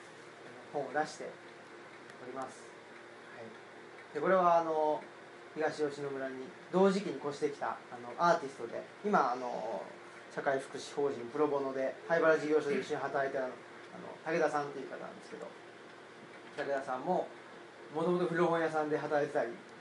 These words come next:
した方なので、<laughs> まあ、本がいろいろと分かってらっしゃるんで、ちょっと手伝ってもらって。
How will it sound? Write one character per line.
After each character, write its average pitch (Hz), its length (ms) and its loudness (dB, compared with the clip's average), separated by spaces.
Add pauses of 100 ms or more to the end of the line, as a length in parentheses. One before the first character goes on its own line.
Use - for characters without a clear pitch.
(440)
し - 20 -12
た 143 100 -2
方 123 120 -6
な 127 80 -4
の 113 240 -8
で、 120 180 -4 (540)
<laughs> - 560 -14
ま 135 80 -2
あ、 135 40 -2
本 147 200 0
が 117 80 -4
い 120 60 -4
ろ 123 80 -4
い - 20 -4 (140)
ろ 113 60 -4
と 113 200 -2 (720)
分 127 100 2
か 147 100 12
っ 147 60 10
て 123 60 -4
ら 123 80 4
っ - 40 2
し - 100 -2
ゃ 135 40 8
る 120 120 -2
ん 123 60 -6
で、 185 280 8 (100)
ち - 60 -4
ょ - 40 0
っ - 40 -10
と - 240 -4 (320)
手 151 80 -6
伝 139 140 6
っ 143 40 4
て - 120 -8
も 117 120 -6
ら 117 60 -4
っ 113 40 -6
て。 - 240 -8